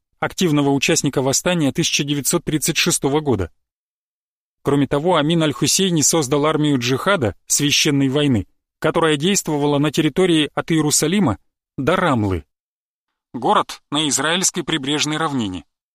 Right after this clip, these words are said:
Командовал ею Абдал-Кадр Аль-Хусейни, племянник Амина Аль-Хусейни. Численность обеих армий составила около пятнадцати тысяч бойцов. Вместе с палестинскими арабами сражались добровольцы из других стран.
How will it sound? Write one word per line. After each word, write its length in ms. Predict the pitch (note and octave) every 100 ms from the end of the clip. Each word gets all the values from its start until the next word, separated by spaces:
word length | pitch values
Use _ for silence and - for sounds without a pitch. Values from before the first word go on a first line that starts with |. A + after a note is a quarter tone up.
| _ _ _ _ _
Командовал 520 | - C3+ F#3 G#3+ G#3 G#3
ею 400 | F3+ G3+ E3+ - -
Абдал-Кадр 840 | D3+ C#3+ C#3+ G3 - E3+ F3 F3 -
Аль-Хусейни, 840 | D3+ E3 - G3 - C#3+ A2 F#2 - _ _ _
племянник 520 | - A3+ G#3 C#3+ C#3+ D#3
Амина 360 | D3+ D3 C#3
Аль-Хусейни. 720 | C3+ A#2+ D3+ - A#2+ A2+ G#2 _ _ _ _ _ _ _ _
Численность 580 | - G#3+ F#3+ F3 E3+ -
обеих 380 | D#3 D#3+ D#3+ B2+
армий 280 | F#3 F3 C#3+
составила 540 | - D3 F#3+ F3 D#3
около 300 | D#3+ - E3
пятнадцати 600 | - E3+ E3 E3 - -
тысяч 380 | - E3 D#3+ C#3
бойцов. 520 | D#3+ E3 - A#2 - _ _ _ -
Вместе 360 | B2 D3 - D3+
с 60 |
палестинскими 680 | - C#3+ - E3+ C#3+ D3+ D3
арабами 380 | C#3+ F#3 F3+ D3
сражались 500 | - D3+ D3 G3 B2+
добровольцы 600 | C#3 D3 D3 F#3 - E3+
из 120 | C#3+
других 340 | D#3 E3 D#3+
стран. 380 | - - A#2+ F2